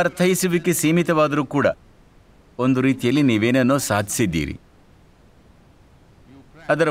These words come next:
ಒಂದು ಅಂಶವನ್ನ ಹಿಡಿದ್ರಿ. ಈ ಮರ ಚೆನ್ನಾಗಿ ಬೆಳೆಯೋಕೆ ಏನ್ ಮಾಡ್ಬೇಕು ಅಂತ ನಿಮಗೆ ಅರ್ಥ ಆಯ್ತು. ಇದರ ಅರ್ಥ ಈ ಗ್ರಹದ ಬಗ್ಗೆ ನಿಮಗೆ ಎಲ್ಲಾನು ತಿಳಿದೋಯ್ತು ಅಂತಲ್ಲ, ಆದ್ರೆ ಈ ಮರವನ್ನ ಹೇಗೆ ಚೆನ್ನಾಗಿ ಬಳಸಬೇಕು ಅಂತ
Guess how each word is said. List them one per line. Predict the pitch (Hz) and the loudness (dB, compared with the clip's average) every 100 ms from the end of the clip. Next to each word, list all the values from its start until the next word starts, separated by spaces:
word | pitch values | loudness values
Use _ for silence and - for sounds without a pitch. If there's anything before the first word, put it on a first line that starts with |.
| 127 | 0
ಒಂದು | 160 180 156 | 0 2 2
ಅಂಶವನ್ನ | 160 147 135 165 147 | 2 0 0 0 0
ಹಿಡಿದ್ರಿ. | 123 101 80 73 - - _ _ - _ 147 185 - 143 | 0 0 -4 -6 -14 -20 _ _ -20 _ -20 -20 -8 0
ಈ | 175 | 2
ಮರ | 143 147 147 | 4 2 0
ಚೆನ್ನಾಗಿ | 120 131 143 127 | 0 0 0 0
ಬೆಳೆಯೋಕೆ | 113 95 82 - 143 - - 165 | -2 -2 -2 -6 -10 -12 -6 -2
ಏನ್ | 196 185 | 0 2
ಮಾಡ್ಬೇಕು | 170 160 160 160 | 2 2 -2 -2
ಅಂತ | 147 170 | -2 0
ನಿಮಗೆ | 131 147 180 117 | 0 0 2 0
ಅರ್ಥ | 98 90 | -2 -8
ಆಯ್ತು. | 73 - - - _ _ _ - | -8 -10 -20 -20 _ _ _ -6
ಇದರ | 123 107 101 | -2 2 0
ಅರ್ಥ | 101 - 104 98 - - 156 | 0 -2 0 0 -6 -8 -2
ಈ | 165 | 2
ಗ್ರಹದ | 165 170 180 180 | 2 2 2 0
ಬಗ್ಗೆ | 165 175 | 0 0
ನಿಮಗೆ | 165 160 151 | 0 0 0
ಎಲ್ಲಾನು | 135 143 156 151 | 2 0 0 -2
ತಿಳಿದೋಯ್ತು | 120 127 127 123 110 | -2 0 0 0 0
ಅಂತಲ್ಲ, | 117 107 82 80 - - - - - _ - | 0 0 0 0 -4 -10 -20 -20 -20 _ -4
ಆದ್ರೆ | 85 78 127 185 - - 160 | -4 -2 -4 -4 -12 -2 0
ಈ | 196 | 2
ಮರವನ್ನ | 165 120 113 156 147 - - | 2 2 0 -2 -4 -10 -4
ಹೇಗೆ | 185 185 165 | 0 0 0
ಚೆನ್ನಾಗಿ | 143 131 139 135 104 | 0 2 2 0 0
ಬಳಸಬೇಕು | 113 101 110 98 98 | 0 -2 -4 -4 -2
ಅಂತ | 92 | -2